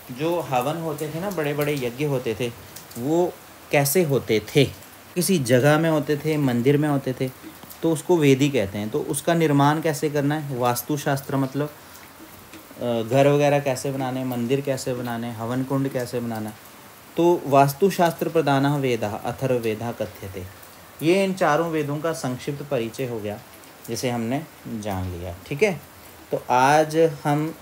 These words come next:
इस वाली वीडियो में हम दो ही topic पढ़ पाए हैं। एक तो हमने पढ़ लिया ये वाला topic जिसका नाम था संस्कृत साहित्य परिचय, है ना, जिसमें वैदिक साहित्य के कुछ प्रश्न पढ़े हमने।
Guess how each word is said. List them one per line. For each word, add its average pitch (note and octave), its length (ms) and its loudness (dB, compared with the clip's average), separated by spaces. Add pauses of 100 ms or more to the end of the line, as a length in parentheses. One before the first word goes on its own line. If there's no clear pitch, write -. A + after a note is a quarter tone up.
(520)
इस E3 220 0
वाली F3 200 4
वीडियो D3 300 0
में D3+ 120 -2
हम D3 180 0
दो A#2+ 180 0
ही C#3 100 -2
topic C3+ 340 -2 (100)
पढ़ A#2+ 100 2 (680)
पाए A2 180 -2
हैं। G2 260 -8 (520)
एक B2+ 180 0 (120)
तो C#3 160 4
हमने C3 280 0
पढ़ B2 180 -2
लिया A#2+ 400 0 (160)
ये A2 180 -4
वाला A2+ 220 0
topic G#2 640 -8
जिसका G2+ 300 -8
नाम G2+ 280 -4
था G2 520 -4 (680)
संस्कृत B2 560 -4
साहित्य A2+ 520 -4
परिचय, A2+ 500 -4 (300)
है A#2 80 -2
ना, E3 180 0 (840)
जिसमें A#2 240 -2
वैदिक A2+ 360 0
साहित्य B2 380 -4
के C3 120 -10
कुछ - 160 -6
प्रश्न B2 400 -4
पढ़े A#2+ 260 -2
हमने। A#2 280 -4